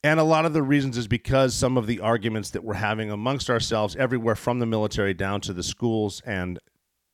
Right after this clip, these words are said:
other countries are watching us. Uh, China's watching us. And the woke thing's not working in the military either, and I don't understand why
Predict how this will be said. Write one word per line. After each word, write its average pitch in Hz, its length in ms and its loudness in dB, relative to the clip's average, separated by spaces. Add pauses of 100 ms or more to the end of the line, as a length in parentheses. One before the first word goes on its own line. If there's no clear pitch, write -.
(100)
other 120 240 2
countries 127 500 -2
are 117 200 2
watching 113 400 0
us. - 340 -10
Uh, 78 220 -12
China's 120 400 -2
watching 120 400 -2
us. - 200 -14 (1120)
And 113 380 -2 (840)
the 143 200 4
woke 135 360 2
thing's 135 240 -2
not 117 220 0
working 107 300 -2
in 104 60 -2
the 104 60 0
military 101 520 0
either, 95 280 -2
and 92 80 -2
I 92 40 -2
don't 101 180 -2
understand 95 540 -2
why 87 400 0